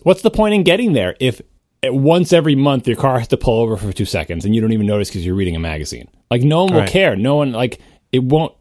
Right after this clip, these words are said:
Speaker 1: that will be a rival for everybody else, so to speak. Speaking of,
Speaker 2: Hmm.
Speaker 1: um,
Speaker 2: Good timing.
Speaker 1: Yeah, and that, and people will be like, "Look, we're here. Like, I don't care about this arbitrary difference." So that, that could happen in our lifetimes, but I'm still looking to say,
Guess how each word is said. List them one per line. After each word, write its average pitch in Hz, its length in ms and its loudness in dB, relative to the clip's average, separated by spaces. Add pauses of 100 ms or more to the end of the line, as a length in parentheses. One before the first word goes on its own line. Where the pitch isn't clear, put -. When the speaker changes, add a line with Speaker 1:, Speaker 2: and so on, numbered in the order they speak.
(360)
Speaker 1:
that 143 200 0
will 170 100 2
be 143 400 0 (360)
a 120 80 0
rival 113 460 0
for 87 180 -8
everybody 87 440 -8
else, - 400 -18 (100)
so - 140 -10
to - 60 -14
speak. - 320 -18 (640)
Speaking - 300 -14
of, - 140 -8
Speaker 2:
Hmm. 95 60 -6 (240)
Speaker 1:
um, 85 200 -4
Speaker 2:
Good 82 100 -6
timing. 98 300 -10 (420)
Speaker 1:
Yeah, 98 220 -2
and 113 220 -2
that, 131 520 -4
and 123 200 0
people 131 180 0
will 127 60 0
be 135 80 2
like, 131 180 0
"Look, 196 180 0
we're 127 100 0
here. 190 320 0 (240)
Like, 127 260 -4
I 135 100 -2
don't 170 160 0
care 185 220 2
about 120 240 -2
this 107 180 -2
arbitrary 104 420 -2
difference." - 440 -12 (1000)
So 110 240 -2
that, 143 260 -2 (160)
that 175 200 2
could 185 100 2
happen 147 200 0
in 151 60 0
our 151 40 2
lifetimes, 156 360 0
but 131 100 2
I'm 127 80 0
still 123 160 -4
looking 110 220 0
to 104 80 -6
say, 101 280 0